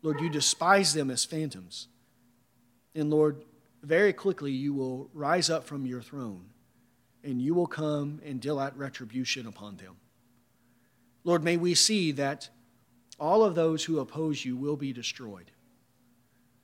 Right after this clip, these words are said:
Lord, that we might not join in with them, but rather come out from among them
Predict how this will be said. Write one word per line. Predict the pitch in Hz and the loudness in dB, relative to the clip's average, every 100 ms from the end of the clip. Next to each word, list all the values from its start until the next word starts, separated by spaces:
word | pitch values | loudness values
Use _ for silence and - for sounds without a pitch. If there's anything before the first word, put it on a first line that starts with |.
| _ | _
Lord, | 170 170 | 2 4
that | 147 | 4
we | 165 | 2
might | 170 170 175 | 2 2 2
not | 165 170 | -2 -2
join | 147 156 151 | -2 0 0
in | 185 139 | 0 -2
with | 113 | -6
them, | 101 90 - _ _ _ _ _ _ | -14 -16 -20 _ _ _ _ _ _
but | 156 139 | -4 2
rather | 160 160 135 | 4 4 2
come | - 170 160 | -4 -4 -2
out | 143 123 | -2 -6
from | 131 | -6
among | 117 175 156 | -4 -2 -2
them | 104 | -6